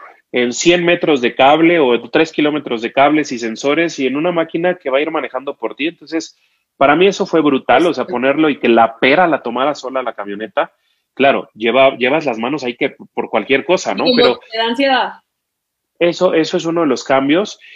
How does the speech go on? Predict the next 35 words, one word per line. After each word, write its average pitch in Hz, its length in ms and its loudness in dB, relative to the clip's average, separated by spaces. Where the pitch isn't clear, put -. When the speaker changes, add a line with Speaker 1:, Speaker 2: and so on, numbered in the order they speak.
Speaker 1:
Y - 140 -10
creo 262 200 -2
que - 80 -4
otro 294 200 -4
de 277 80 0
los 175 160 0
cambios 180 320 0
importantes 151 640 -4
es 160 180 -4
cómo 185 500 2
ha 170 120 4
venido 160 400 0
creciendo 123 680 -4
la 131 240 0
cantidad 147 380 -2
de 185 100 -2
kilómetros 135 600 -4
que - 120 -8
rinden 127 360 -6
las 104 140 -4
baterías 110 440 -4
de 135 60 -8
los 113 160 -8
autos 110 340 -6
eléctricos. 98 680 -8
Speaker 2:
Ujú. 254 320 -4
Speaker 1:
Eso 165 160 -2
es 185 80 0
otro 185 220 -2
de 160 60 0
los 143 140 -2
temas 143 520 -2
muy 143 300 2
importantes 120 640 -2
porque 113 500 -4